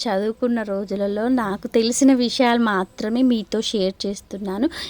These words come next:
ఎవరైనా తప్పుగా అనుకుంటే ప్లీజ్ ఏమనుకోకండి. నాకు తెలిసిన విషయాలు మీతో షేర్ చేస్తున్నాను. ఈ పండుగ అనేది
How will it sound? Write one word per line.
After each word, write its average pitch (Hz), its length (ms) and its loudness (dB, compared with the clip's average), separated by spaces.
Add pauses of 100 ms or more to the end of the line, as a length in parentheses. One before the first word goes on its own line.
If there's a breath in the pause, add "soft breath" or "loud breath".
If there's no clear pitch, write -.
(140)
ఎవరైనా 202 420 0
తప్పుగా 202 520 -6
అనుకుంటే 202 320 -6
ప్లీజ్ 208 580 -6
ఏమనుకోకండి. 190 840 -4
నాకు 202 320 -8
తెలిసిన 196 340 -2
విషయాలు 226 440 -2
మీతో 220 360 -4 (320 loud breath)
షేర్ 214 420 2
చేస్తున్నాను. 202 600 -2
ఈ 247 300 4
పండుగ 202 440 0
అనేది 190 420 -2